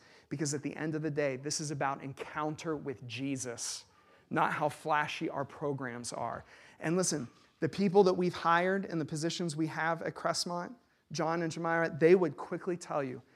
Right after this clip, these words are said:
that they may not be the most experienced, they may not, you know, have the best ideas. They would quickly tell you that.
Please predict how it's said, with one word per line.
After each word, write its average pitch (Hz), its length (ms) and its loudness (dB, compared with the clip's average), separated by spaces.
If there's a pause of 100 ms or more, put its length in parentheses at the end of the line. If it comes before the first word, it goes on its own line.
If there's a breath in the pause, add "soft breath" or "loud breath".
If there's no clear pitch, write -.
(200 soft breath)
that 139 100 -2
they 170 160 4
may 185 180 2
not 165 260 -2
be 160 120 4
the 151 100 0
most 151 280 -2
experienced, 185 800 -6 (600 soft breath)
they 156 180 4
may 180 200 4
not, 170 360 0 (340 soft breath)
you 170 180 2
know, 160 80 4
have 165 260 0
the 156 80 -4
best 160 320 0
ideas. 165 560 -4
They 175 140 0
would 170 160 -2
quickly 180 400 -6
tell 170 240 -8
you 170 140 -4
that. 170 280 -6